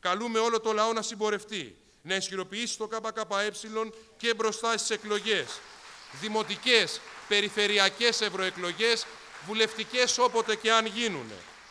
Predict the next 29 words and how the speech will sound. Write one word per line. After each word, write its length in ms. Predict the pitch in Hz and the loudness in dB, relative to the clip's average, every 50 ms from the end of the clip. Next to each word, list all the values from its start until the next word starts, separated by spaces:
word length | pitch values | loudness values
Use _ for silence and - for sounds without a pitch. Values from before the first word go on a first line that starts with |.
| - - - - | -20 -20 -16 -8
προκειμένου 480 | - 196 202 - - 208 202 226 233 233 | -4 -4 -4 -2 -2 -2 0 0 0 0
να 140 | 233 233 220 | 2 0 0
δυναμώσει 540 | 208 220 214 202 208 214 233 226 220 226 226 | 0 0 0 0 2 2 0 0 0 0 0
η 100 | 247 262 | 0 -2
ίδια 280 | 262 - 196 190 165 | -2 0 0 -2 -2
του 80 | - 156 | -2 -6
η 80 | 143 | -10
φωνή, 400 | 131 - 135 123 120 113 110 98 - - - - - - | -10 -12 -14 -14 -14 -14 -18 -18 -20 -20 -20 -20 -16 -8
να 140 | 160 185 | -4 -2
εκφραστεί 440 | 190 190 190 208 202 190 185 - 247 | -2 -2 -2 -2 -2 -2 -2 -6 -12
πιο 220 | - - 254 262 262 | -12 -8 -6 -4 -4
στεναρά 600 | - - 220 196 180 160 139 127 123 120 - - - - _ - | -2 -2 -4 -2 -2 -2 -4 -4 -8 -12 -14 -16 -20 -20 _ -10
η 140 | 160 190 | -4 -2
εργατική 500 | 196 202 190 202 190 190 196 - - 233 | -2 -2 0 -2 -4 -4 -6 -12 -10 -8
λαϊκή 340 | 233 226 220 208 214 - 226 | -4 -2 -4 -4 -4 -4 -6
αντιπολίτευση 840 | 226 214 214 208 214 202 202 208 220 202 214 202 208 - 190 196 - - - - - | -6 -4 -6 -6 -4 -4 -4 -4 -4 -6 -8 -8 -8 -10 -12 -12 -14 -16 -20 -20 -12
στο 180 | - - 202 190 | -8 -6 -4 -2
μαύρο 360 | 196 220 226 220 214 214 208 | 0 2 2 2 2 -2 -2
μπλοκ 360 | 175 214 226 220 196 - - - - - - _ - | -2 0 2 2 2 0 -4 -14 -20 -20 -20 _ -4
που 100 | 185 202 | -2 -2
έχει 160 | 202 202 214 | -2 -2 -6
δημιουργηθεί 520 | 196 196 202 202 190 175 196 185 - 226 214 | -10 -8 -8 -8 -6 -6 -8 -8 -6 -4 -4
απέναντι 400 | 202 202 226 220 214 208 190 190 | -4 -2 -4 -4 -4 -4 -6 -8
στο 140 | - 202 | -8 -8
λαό. 360 | 190 190 185 180 165 131 110 - - _ _ _ | -4 -4 -2 -2 -2 -4 -8 -12 -16 _ _ _
Ευρωπαϊκή 680 | - 165 151 165 165 147 180 170 165 165 - 202 196 190 | -12 -8 -6 -6 -4 -2 -2 -2 -2 -2 -4 -6 -4 -4
Ένωση, 440 | 202 208 208 196 - 208 208 196 - - - _ | -2 -2 -2 -4 -4 -6 -8 -14 -16 -20 -20 _
κυβέρνηση, 680 | _ 180 180 147 185 196 196 196 196 - - 196 202 196 196 - _ _ | _ -14 -8 -2 -2 -2 0 -2 -4 -4 -6 -6 -8 -10 -12 -16 _ _
περιφέρεια. 680 | - 185 180 175 170 - 180 165 143 123 113 104 98 82 | -6 -4 -4 -4 -4 -4 -4 -4 -4 -4 -6 -14 -16 -18